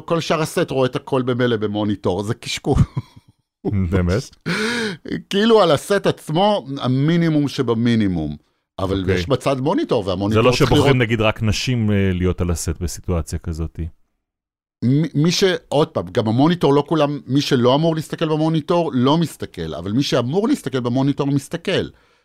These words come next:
Speaker 1: ה-, המוניטור, אה, מוסתר משאר הצוות, אבל הצוות הוא סב-, הצוות זה לא העניין, הצוות הוא, זה אנשים, בכל מקום, זה אנשים מדהימים, והם מכבדים בדרך כלל אינטימיות וזה וזה.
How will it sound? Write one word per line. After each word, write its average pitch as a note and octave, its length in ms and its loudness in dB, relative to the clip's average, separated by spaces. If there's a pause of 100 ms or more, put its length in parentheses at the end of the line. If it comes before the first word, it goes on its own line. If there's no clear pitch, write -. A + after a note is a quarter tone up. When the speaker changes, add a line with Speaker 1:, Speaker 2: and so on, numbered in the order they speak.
(120)
Speaker 1:
ה-, G#2 240 -4
המוניטור, C3+ 560 2
אה, C3 100 0
מוסתר B2 720 -2
משאר G2+ 380 -4
הצוות, G2 540 -6
אבל C#3 200 -4
הצוות F#3 440 -4
הוא F#3 140 -6
סב-, D3+ 300 -10
הצוות F3 400 -6
זה D3+ 100 -4
לא C3 180 -2
העניין, A#2+ 460 -2
הצוות C3 440 -10
הוא, G#2+ 400 -4 (1120)
זה F2+ 140 -4
אנשים, F#2+ 360 -4 (640)
בכל E3 340 -2
מקום, B2 380 -2
זה F#2 80 -4
אנשים B2 280 -4
מדהימים, A#2+ 680 0
והם G2+ 560 -2
מכבדים A2 640 -2
בדרך G#2 280 -6
כלל G#2+ 160 -4
אינטימיות G#2 640 -4
וזה F#2+ 200 -4
וזה. F#2+ 240 -4